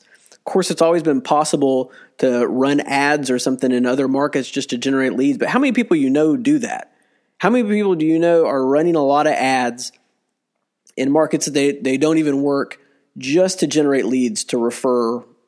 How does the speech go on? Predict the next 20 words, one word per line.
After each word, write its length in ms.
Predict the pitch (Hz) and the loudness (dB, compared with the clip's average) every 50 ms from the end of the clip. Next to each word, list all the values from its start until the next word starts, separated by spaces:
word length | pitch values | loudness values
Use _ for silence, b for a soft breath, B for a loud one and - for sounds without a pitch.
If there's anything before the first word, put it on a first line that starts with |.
| _ _ | _ _
you 120 | - 101 107 | -6 -4 -4
know, 40 | 110 | -4
to, 240 | - 127 110 110 | -4 -4 -6 -6
to 160 | 107 - - 123 | -6 -6 -6 -2
build 260 | 120 139 131 131 135 | -2 -2 -2 0 -2
up 160 | 131 127 - | -2 -2 -2
a, 380 | 120 117 113 113 110 113 120 - _ _ _ _ _ _ _ _ _ _ _ _ _ _ _ _ _ _ - _ _ _ | -2 -2 -2 -2 -4 -6 -8 -14 _ _ _ _ _ _ _ _ _ _ _ _ _ _ _ _ _ _ -20 _ _ _
a 60 | 113 120 | -4 -4
referral 600 | 117 113 117 127 - - 143 131 127 120 110 - | -2 -2 -4 -4 -2 -2 0 0 0 0 -2 -4
pipeline, 520 | - - 98 92 - - 85 69 80 90 | -6 -6 -6 -6 -6 -8 -8 -6 -8 -8
so 140 | - - 113 | -6 -6 -6
to 100 | 90 87 | -6 -6
speak? 340 | - - - 101 69 - - _ B B B B B B B B B B B - | -8 -8 -10 -10 -10 -10 -16 _ B B B B B B B B B B B -8
Uh, 180 | 123 120 113 - | -4 -4 -4 -2
not 260 | - 135 147 151 131 | 0 0 0 2 2
many, 360 | 131 123 127 117 - - - _ _ _ _ _ _ _ b b - | 2 0 0 0 -4 -6 -12 _ _ _ _ _ _ _ b b -2
but 120 | - 127 131 | 0 2 2
now 200 | 143 156 180 185 | 2 2 2 2
you 200 | 185 165 139 127 | 2 0 0 0
can. 440 | - - - 180 165 139 104 - | 2 2 2 2 2 0 -2 -6